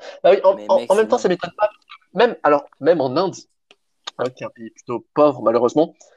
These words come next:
Speaker 1: même en Inde,
Speaker 2: Mm.
Speaker 1: euh, les personnes ont des téléphones.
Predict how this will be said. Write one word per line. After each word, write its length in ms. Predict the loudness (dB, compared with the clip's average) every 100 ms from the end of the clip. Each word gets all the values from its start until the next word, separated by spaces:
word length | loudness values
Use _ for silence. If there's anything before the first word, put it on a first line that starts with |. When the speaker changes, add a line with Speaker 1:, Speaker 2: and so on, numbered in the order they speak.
| _
Speaker 1:
même 160 | 0 2
en 140 | 2
Inde, 200 | 2 0 -4 -14 -20 _ -4
Speaker 2:
Mm. 40 |
Speaker 1:
euh, 260 | 0 0 0 -6 -16 _ -4
les 40 |
personnes 380 | -2 0 -2 -4 -14 -20 -10
ont 100 | 0
des 140 | 2
téléphones. 400 | 2 2 0 -2